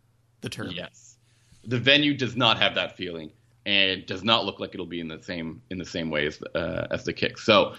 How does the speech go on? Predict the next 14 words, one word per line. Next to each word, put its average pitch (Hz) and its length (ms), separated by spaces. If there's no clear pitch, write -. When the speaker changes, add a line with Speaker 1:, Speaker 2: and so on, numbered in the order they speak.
Speaker 2:
if 104 120
you're 104 300
disappointed 131 560
with 113 100
the 113 80
way 104 220
that 92 160
the 90 260
Kicks 139 380
felt, 110 380
uh, 95 300
feels 123 340
as 104 160
a, 85 320